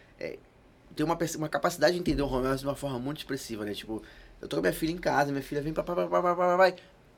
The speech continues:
"Pera só um minutinho, gente, bota minha filha no colo, fala aí, vamos lá", e tal. De um, e, e, e as pessoas que tão ali naquela reunião,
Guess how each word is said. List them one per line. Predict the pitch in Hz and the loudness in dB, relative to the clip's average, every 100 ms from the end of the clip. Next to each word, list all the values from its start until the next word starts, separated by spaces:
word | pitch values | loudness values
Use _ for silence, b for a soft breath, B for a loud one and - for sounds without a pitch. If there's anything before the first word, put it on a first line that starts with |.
| - - | -20 -2
"Pera | 135 143 | 0 2
só | 170 | 4
um | |
minutinho, | 170 151 139 | 2 2 4
gente, | 135 120 - | 4 4 2
bota | 107 113 | 4 4
minha | 120 | 2
filha | 120 117 | -2 -4
no | 117 | -4
colo, | 127 127 127 123 b b | 0 2 2 -2 b b
fala | - 127 147 | 0 4 6
aí, | 135 | 4
vamos | 107 127 | 2 0
lá", | 143 127 104 | 2 2 0
e | |
tal. | 104 113 101 - b | -2 0 0 -4 b
De | 135 | -4
um, | 180 160 | -4 -2
e, | 180 185 190 - | -2 -2 -6 -8
e, | 170 - - | -10 -8 -2
e | |
as | 165 | -2
pessoas | 165 160 - | -2 -2 -2
que | - | -6
tão | - 175 180 | -2 0 0
ali | 156 147 | 0 -2
naquela | 131 131 | -2 -4
reunião, | 131 131 156 220 | -4 -4 -4 -6